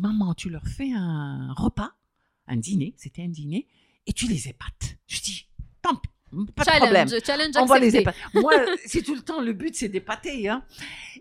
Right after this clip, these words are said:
Speaker 1: Et donc, euh, je fais le, le, le dîner, et tous, ils me disent, « Je connais pas, je connais pas. » Je leur ai dit, « Je vais confisquer toutes les cartes nationales algériennes. Puis si vous connaissez pas ça, je vais vous en vouloir. » Et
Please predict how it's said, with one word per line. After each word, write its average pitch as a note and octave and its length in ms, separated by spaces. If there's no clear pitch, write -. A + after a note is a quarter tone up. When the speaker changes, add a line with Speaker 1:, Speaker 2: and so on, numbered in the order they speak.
Speaker 1:
Et A#3+ 100
donc, D4 480
euh, C#3+ 500
je D3 180
fais G#3+ 220
le, A#2+ 300
le, A2 580
le A#2+ 180
dîner, E3+ 360
et A3+ 680
tous, - 260
ils G3+ 100
me E3+ 140
disent, « G#3+ 260
Je - 60
connais C#3+ 260
pas, - 160
je - 120
connais D#3 160
pas. » A#3+ 140
Je F#3+ 120
leur F3 120
ai E3+ 80
dit, « G#3+ 240
Je F3+ 120
vais E3 160
confisquer - 560
toutes - 240
les B3 80
cartes - 240
nationales A#3 460
algériennes. C#3 600
Puis - 160
si A#3 60
vous A3+ 120
connaissez A#3 380
pas - 160
ça, B3+ 260
je F#3+ 80
vais C4 140
vous G#3+ 180
en A3+ 120
vouloir. » E3+ 580
Et D4+ 400